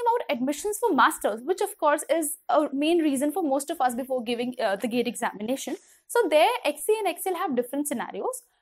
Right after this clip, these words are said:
Though most of the master's colleges in India accept both X C and X L, there are few colleges which have specific requirement. Here I'm talking about top institutes such as I I T Kharagpur or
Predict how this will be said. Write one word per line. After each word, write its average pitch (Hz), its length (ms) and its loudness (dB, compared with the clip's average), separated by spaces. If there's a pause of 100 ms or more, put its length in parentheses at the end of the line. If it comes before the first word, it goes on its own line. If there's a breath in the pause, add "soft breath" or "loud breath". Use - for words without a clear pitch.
(140)
Though 403 140 2
most 427 260 2
of 480 100 0
the 466 80 -2
master's 339 400 0
colleges 254 440 0
in 269 100 -2
India 240 320 -2
accept 277 380 -2
both 285 240 2 (100)
X 233 220 -6
C 311 180 0
and 269 140 -4
X - 260 -8
L, 269 80 0 (140)
there 339 180 2
are 359 240 6
few 359 180 2
colleges 285 460 0
which 269 200 -2
have 262 220 0
specific 269 420 -2
requirement. 214 500 -6 (280 loud breath)
Here 339 160 6
I'm 415 120 0
talking 330 320 2
about 311 260 2
top 285 220 2
institutes 311 400 -4
such 262 120 -6
as 269 200 -4
I 220 140 -2
I 233 80 -4
T 262 100 -6
Kharagpur 269 560 0
or 277 80 0